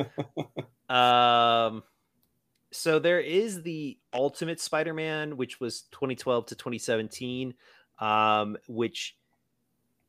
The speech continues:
is kind of, <sighs> it's in this weird era of animation or, uh, like, children's cartoons. And I call this one a children's cartoon 'cause they do a lot of, like,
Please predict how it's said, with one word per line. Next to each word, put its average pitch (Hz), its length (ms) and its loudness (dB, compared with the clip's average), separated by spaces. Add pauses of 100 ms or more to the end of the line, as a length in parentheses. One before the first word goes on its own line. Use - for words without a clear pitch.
(100)
is 117 640 -2 (180)
kind 151 280 -6
of, 139 160 -8 (280)
<sighs> - 280 -20
it's - 160 -10
in 185 80 -2
this 135 140 -2
weird 117 560 2 (280)
era 120 640 4
of 113 320 0
animation 117 720 -4
or, 104 160 -6 (200)
uh, 98 180 -6
like, 95 200 -10
children's 113 360 -6
cartoons. 113 720 -6 (420)
And 104 120 -4
I 113 40 0
call 127 200 4
this 117 120 2
one 113 100 -2
a 107 40 -4
children's 104 320 -4
cartoon 104 360 -4
'cause 104 140 -10
they 104 100 -2
do 113 200 -2
a - 20 2
lot 104 220 4
of, 101 120 -2
like, 90 320 -4